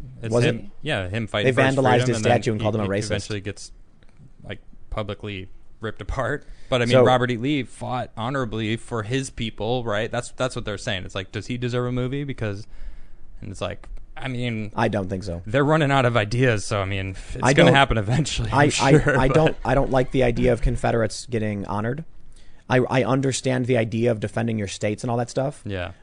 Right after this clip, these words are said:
Speaker 2: But the way I view it is, th-, there, there's, you can look back at historical figures and make them all look like really, really bad people.
Speaker 1: Yeah.
Speaker 2: The question I have is, what, were they creating a better world?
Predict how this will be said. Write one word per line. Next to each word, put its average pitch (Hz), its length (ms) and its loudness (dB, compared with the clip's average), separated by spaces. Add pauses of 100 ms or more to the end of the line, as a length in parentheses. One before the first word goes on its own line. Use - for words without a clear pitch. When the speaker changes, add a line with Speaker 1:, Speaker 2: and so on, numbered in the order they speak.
Speaker 2:
But 117 160 2
the 123 80 4
way 143 100 6
I 151 100 4
view 131 240 2
it 127 80 4
is, 107 560 0 (400)
th-, 120 160 -4
there, 120 220 0
there's, 139 580 0 (400)
you 151 140 0
can 247 140 6
look 240 120 6
back 180 140 6
at 165 80 6
historical 131 320 0
figures 98 520 -4 (520)
and 110 480 0
make 117 180 0
them 120 140 0
all 110 280 4
look 110 220 -2
like 101 220 -2
really, 107 220 -2
really 98 200 -2
bad 92 220 -2
people. 87 320 -10 (160)
Speaker 1:
Yeah. 113 220 -10 (300)
Speaker 2:
The 123 80 0
question 180 340 4
I 156 60 0
have 123 220 0
is, 110 300 -4 (300)
what, 123 320 4
were 131 140 4
they 135 120 4
creating 127 500 -2
a 113 40 0
better 107 240 0
world? 90 400 -6